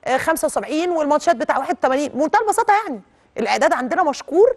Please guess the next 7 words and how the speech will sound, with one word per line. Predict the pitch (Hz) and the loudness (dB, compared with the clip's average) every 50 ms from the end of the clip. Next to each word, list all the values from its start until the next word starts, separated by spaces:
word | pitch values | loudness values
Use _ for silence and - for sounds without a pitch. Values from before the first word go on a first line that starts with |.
| - - _ _ _ _ _ - | -4 -12 _ _ _ _ _ -4
الناس | - 339 349 392 392 - - - | -2 0 0 0 -2 -2 -4 -4
بيتكلموا | 277 311 330 330 330 - 330 339 359 381 370 | 0 2 2 2 2 2 0 2 2 0 -2
معانا | 339 294 359 392 | -2 -4 -4 -4
بال-، | 359 311 320 302 302 302 - - | 0 0 0 0 0 -2 -4 -6
بالجرايد | - - 330 320 277 233 339 330 339 311 277 233 190 220 | -6 -6 -6 -4 0 2 4 4 4 4 2 0 -4 -6
اهو، | 226 214 208 _ _ _ | -6 -8 -10 _ _ _
بالسجلات. | - - - - 233 311 302 277 285 277 - | -14 -10 -10 -8 -6 -4 0 0 0 0 0